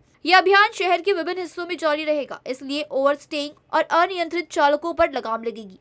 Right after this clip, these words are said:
आरटीओ के संज्ञान में आया कि नासिक शहर में कुछ रिक्शा चालकों ने अपनी मनमानी शुरू कर दी थी। नासिक के आरटीओ की एक विशेष टीम ने सोमवार से अब तक चालीस रिक्शों का निरीक्षण किया। शहर में आरटीओ द्वारा ढाई लाख रुपए जुर्माना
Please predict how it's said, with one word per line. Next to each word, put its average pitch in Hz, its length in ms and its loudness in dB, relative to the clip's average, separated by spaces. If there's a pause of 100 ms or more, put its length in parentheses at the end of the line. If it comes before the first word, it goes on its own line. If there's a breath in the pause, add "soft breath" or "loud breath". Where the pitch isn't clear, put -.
(180)
आरटीओ 311 360 4
के 415 140 -2
संज्ञान 339 420 -4
में 370 100 -4
आया 349 240 -2
कि 370 120 -6
नासिक 285 340 -6
शहर 320 280 -2
में 330 100 -8 (120)
कुछ 330 140 -4
रिक्शा 359 320 0
चालकों 339 440 0
ने 370 60 -2
अपनी 320 220 -2
मनमानी 285 540 0
शुरू 254 340 -12
कर 247 180 -4
दी 233 140 -12
थी। - 180 -20 (140)
नासिक 262 420 -6
के 285 160 -2
आरटीओ 262 380 -2
की 302 120 -8
एक 254 100 -8
विशेष 294 380 -8
टीम 285 200 -8
ने 285 120 -10
सोमवार 262 400 -2
से 294 140 -4
अब 262 180 -4
तक 285 140 -2 (380 loud breath)
चालीस 311 400 4
रिक्शों 311 280 -4
का 320 160 -2
निरीक्षण 240 500 -10
किया। - 240 -14 (240)
शहर 359 260 6
में 427 100 2
आरटीओ 359 380 4
द्वारा 359 240 2
ढाई 302 300 -2
लाख 294 220 0
रुपए 285 240 -2
जुर्माना 254 560 -6